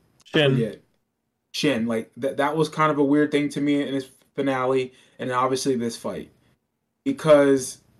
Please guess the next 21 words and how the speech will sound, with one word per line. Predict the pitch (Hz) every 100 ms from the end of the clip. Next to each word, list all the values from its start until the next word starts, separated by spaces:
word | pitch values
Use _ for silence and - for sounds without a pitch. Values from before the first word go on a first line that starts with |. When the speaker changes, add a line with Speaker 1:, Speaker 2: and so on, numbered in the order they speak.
| -
Speaker 1:
there | 143
really | 139 151 165 165
wasn't | 139 156 160 156 107
no | 127 135 131
emotional | 131 135 - 135
weight. | 123 135 127
Now, | 123 123
does | 117 117 -
every | 139 151 156 151
fight | - 143 139 135
need | 135 135
to | 131
be | 131
in | 131
an | 123
emotional | 120 123 127 131 120
weight | 117 120 123 -
of | 120
a |
fight? | - 131 123 -
No. | 139 123 110